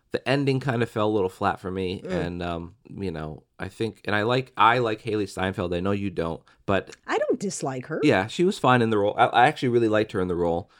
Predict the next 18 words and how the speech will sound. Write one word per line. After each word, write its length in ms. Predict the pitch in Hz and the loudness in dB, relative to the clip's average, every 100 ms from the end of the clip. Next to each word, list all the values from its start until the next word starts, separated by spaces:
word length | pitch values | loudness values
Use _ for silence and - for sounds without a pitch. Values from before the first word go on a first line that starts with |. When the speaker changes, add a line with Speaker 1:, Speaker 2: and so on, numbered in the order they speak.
| _ - | _ 2
Speaker 2:
I 60 | |
Speaker 1:
But 60 | - | 2
Speaker 2:
don't 80 | - | 4
Speaker 1:
for 100 | 156 | 2
Speaker 2:
dislike 260 | 151 156 | 6 8
Speaker 1:
me 60 | 139 | 8
Speaker 2:
her. 60 | 135 | 6
I 60 | |
just 240 | 226 247 - | 4 0 0
feel 100 | 269 | 2
like 160 | 240 202 | 2 0
she, 300 | - 208 175 | -2 -4 -4
she 220 | - 208 | -6 -4
always 340 | - 220 233 - | 0 2 2 0
plays, 520 | - 208 196 208 185 | -4 0 2 2 0
like, 300 | 170 151 - | -2 -2 -4
the, 400 | 165 156 147 - - | -4 -4 -4 -6 -4
like, 320 | 147 143 | -4 -4